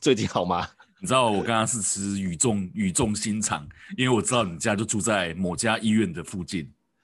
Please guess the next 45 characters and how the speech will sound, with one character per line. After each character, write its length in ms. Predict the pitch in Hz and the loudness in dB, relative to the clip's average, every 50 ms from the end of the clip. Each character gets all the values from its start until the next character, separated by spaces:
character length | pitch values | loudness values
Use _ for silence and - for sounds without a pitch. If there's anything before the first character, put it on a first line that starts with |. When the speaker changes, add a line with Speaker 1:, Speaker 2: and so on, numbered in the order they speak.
| _ _ _ _ _ _ _ _ | _ _ _ _ _ _ _ _
Speaker 1:
哎， 100 | - 101 - | -14 -12 -8
还 140 | - - | -6 -4
是 180 | 101 - - 180 | -4 -2 0 2
有 120 | 131 95 | 2 0
距 240 | - - - 117 104 | 0 -2 -4 -4 -6
离， 120 | 101 98 90 | -6 -6 -6
还 160 | - - 87 | -4 -4 -2
是 160 | - - 123 | 0 0 0
有 100 | 98 92 | 0 0
距 200 | 85 - 110 101 | 0 0 -2 0
离。 180 | 85 92 95 - - - - | 0 -2 -6 -8 -10 -4 0
Speaker 2:
还 100 | 110 113 | 2 2
是 80 | 113 | 4
有 60 | 110 - | 4 4
距 20 | |
离 60 | 131 | 4
吗？ 60 | 123 | 4
Speaker 1:
你 0 | |
不 20 | 104 | 4
要 40 | 110 | 4
吓， 220 | 90 - - - 127 | 4 4 4 4 4
你 80 | 123 | 2
不， 140 | - - 160 139 - - - - | 2 2 0 -2 -2 -6 -6 0
你 100 | - 123 | 2 2
不 100 | 110 110 | 4 6
要 100 | 135 135 | 6 6
吓 180 | 131 - 147 127 | 6 6 4 4
听 220 | - - 123 123 | 4 4 2 2
众， 280 | 117 - 131 120 107 98 | 4 4 4 4 4 2
听 140 | - 135 127 | 0 2 4
众 140 | 139 131 127 | 4 6 6
会 100 | 139 117 | 4 4
觉 140 | 120 113 | 4 4
得 260 | 98 113 110 104 98 - - - - | 4 6 6 4 4 0 -4 -10 -4
会 100 | - 147 | -2 0
不 20 | 131 | 2
会 100 | 139 135 | 2 2
听 240 | - - 139 120 107 - | 2 2 0 0 0 0
我 60 | 120 | 0
们 140 | 98 107 104 | 0 0 -2
的 400 | 107 - - 120 117 113 - - - - - _ | 0 0 0 2 2 0 -2 -4 -16 -18 -10 _
这 160 | - - 156 | -2 0 0
个 400 | 123 113 - 160 139 127 110 123 - - - - - | -2 0 2 4 4 4 2 0 -6 -12 -12 -12 -2
节 160 | - 131 120 117 - - | 2 4 4 4 4 2
目， 120 | 170 143 | 2 2